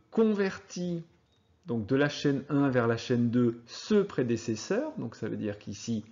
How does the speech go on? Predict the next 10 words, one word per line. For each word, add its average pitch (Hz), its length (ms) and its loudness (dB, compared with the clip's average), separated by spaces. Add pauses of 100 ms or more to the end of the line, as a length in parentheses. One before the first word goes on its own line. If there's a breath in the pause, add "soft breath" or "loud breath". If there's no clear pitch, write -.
(320 soft breath)
je 95 180 -6
cherche 107 460 0
le 87 140 -4
phi 120 460 -4 (260)
de 95 200 -6 (140)
P 107 320 0 (160)
de 85 240 -12
X, - 560 -2 (800 soft breath)
et 165 100 6
ensuite, 175 580 2